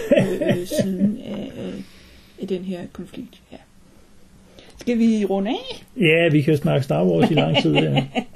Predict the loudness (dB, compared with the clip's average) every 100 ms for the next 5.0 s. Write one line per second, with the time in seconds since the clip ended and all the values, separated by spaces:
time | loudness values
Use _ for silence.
0 | -10 -8 -14 -10 -12 -12 -20 -20 -20 -20
1 | _ -14 -14 -12 -12 0 2 2 0 2
2 | 4 6 4 4 2 2 4 4 4 2
3 | 2 2 0 -2 -2 2 2 2 2 2
4 | 2 2 2 0 0 0 0 -4 -4 -4